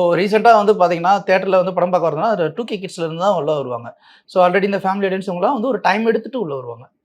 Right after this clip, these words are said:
So, விஜயோட வெறித்தனமான ரசிகர்கள் அப்படின்னு பாத்தீங்கன்னா, இந்த, அஹ், டூ கே கிட்ஸ் இவங்க தான் வந்து தெரியும். So, இவங்க கிட்ட வந்து நீங்க ஒரு நெகட்டிவிட்டியை ஸ்ப்ரெட் பண்ணிட்டுறீங்க அப்படின்னு வச்சுக்கோங்களேன், அது ரொம்ப ஈஸியா சோஷியல் மீடியால வைரல் ஆயிடும்.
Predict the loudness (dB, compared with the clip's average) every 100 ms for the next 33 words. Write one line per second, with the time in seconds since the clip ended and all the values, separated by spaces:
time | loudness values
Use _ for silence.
0 | _ -6 -6 -6 -6 0 2 4 2 -2
1 | -2 0 0 0 -2 -4 -2 -2 -2 -4
2 | -6 -6 -6 -4 -6 -8 _ _ -8 -4
3 | -2 -2 -4 -4 -4 -4 -4 -4 -4 -4
4 | -6 -6 -8 _ _ -2 0 2 2 0
5 | 0 -2 2 4 4 0 0 0 0 -2
6 | -2 -4 -4 -2 -2 -2 -4 -6 -4 -4
7 | -4 -4 -4 -6 -8 -10 -14 -12 -10 -10
8 | -12 -20 _ 4 6 6 4 2 0 0
9 | -2 -4 -4 -4 0 4 4 4 2 -2
10 | -4 -8